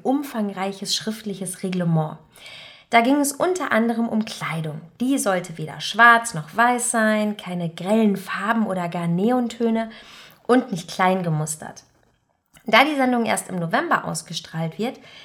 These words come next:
waren außerdem auch, ähm, so zu sommerliche Outfits wie kurze Hosen oder, oder kurze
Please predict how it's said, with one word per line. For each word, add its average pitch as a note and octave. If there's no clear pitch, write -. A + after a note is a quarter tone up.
waren G#3+
außerdem G#3+
auch, F#3+
ähm, F#3
so F3
zu A3
sommerliche G3
Outfits G3
wie G3
kurze G#3+
Hosen G3
oder, F3+
oder F3
kurze G#3+